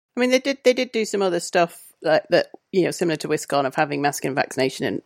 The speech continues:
and air filters. I mean, I would say the other thing is if you have, like, say you did, like, a forty-person convention or something,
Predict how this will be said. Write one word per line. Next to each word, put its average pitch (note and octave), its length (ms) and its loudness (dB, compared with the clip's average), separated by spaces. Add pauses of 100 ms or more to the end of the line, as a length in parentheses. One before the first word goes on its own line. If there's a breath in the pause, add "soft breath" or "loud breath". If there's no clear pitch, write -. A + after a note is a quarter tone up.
(100)
and B2 220 -4
air C#3 160 2
filters. - 520 -4
I - 260 -20
mean, G#3 120 0
I G#3+ 40 2
would A3 120 -2
say B3 120 2
the B3 80 4
other B3+ 80 0
thing F3+ 200 -4
is E3+ 180 -8
if G#3 120 -8
you A#3 120 -4
have, A#3 200 0
like, F3+ 480 0 (420 soft breath)
say A#3 160 0
you A3+ 100 2
did, F#3+ 140 4
like, F3+ 200 2
a D#3+ 60 -4
forty-person E3 800 -2
convention C#3+ 440 -2
or C3 80 -4
something, - 440 -4